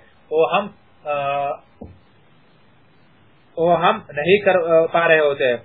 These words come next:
تو تمنا کے طور پر جو ہے نا یہ کہا تھا کہ اگر ہم بھی مرد ہوتے تو ہم بھی اسی کی طرح اچھے اچھے کام کرتے،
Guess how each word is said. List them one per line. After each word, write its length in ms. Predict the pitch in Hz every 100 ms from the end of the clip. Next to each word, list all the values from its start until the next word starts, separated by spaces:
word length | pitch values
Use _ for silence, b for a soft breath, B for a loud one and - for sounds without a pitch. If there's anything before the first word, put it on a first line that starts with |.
| - b b
تو 120 | 156 160
تمنا 420 | 165 175 202 220
کے 160 | 220
طور 160 | 190 202
پر 160 | 202 185
جو 100 | 196
ہے 60 |
نا 60 | 185
یہ 120 | 185
کہا 260 | 185 175 180
تھا 220 | 180 147 - -
کہ 320 | 160 156 151 147 147
اگر 340 | 170 180 160 127 _ _ 160
ہم 360 | 151 175 196
بھی 180 | 190 208
مرد 220 | 196 202
ہوتے 500 | 170 165 170 202 190
تو 240 | 165 160 175
ہم 80 |
بھی 100 | 180
اسی 300 | 190 170 180
کی 140 | 175 180
طرح 280 | 175 180 180 - _ -
اچھے 300 | 151 - 190
اچھے 180 | - 180
کام 240 | 180 185
کرتے، 360 | 185 180 190